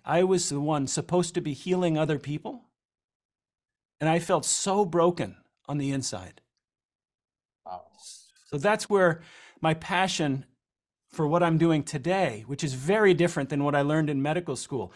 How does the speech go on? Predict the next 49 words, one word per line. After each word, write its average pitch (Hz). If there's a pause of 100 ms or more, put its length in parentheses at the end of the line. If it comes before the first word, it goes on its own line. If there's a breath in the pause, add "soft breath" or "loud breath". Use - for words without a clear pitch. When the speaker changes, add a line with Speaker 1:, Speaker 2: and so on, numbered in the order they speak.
(180 loud breath)
Speaker 1:
I 190
went 190
to 196
school 185
for 185
twelve 185
years 165 (340 soft breath)
to 180
learn 185
the 170
ins 202
and 170
the 165
outs 180
of 135
the 127
chemistry 185
and 139
the 135
anatomy 170
and 143
the 135
biology 147
of 131
how 202
the 175
heart 165 (260 soft breath)
lives 170
and 143
dies. 175 (360 soft breath)
But 170
not 208
at 180
any 247
moment 220
did 160
anyone 196
talk 196
to 196
me 151
about 151 (420 soft breath)
the 156
role 185
of 147
anxiety 147
and 131
depression 139
and 127
grief 147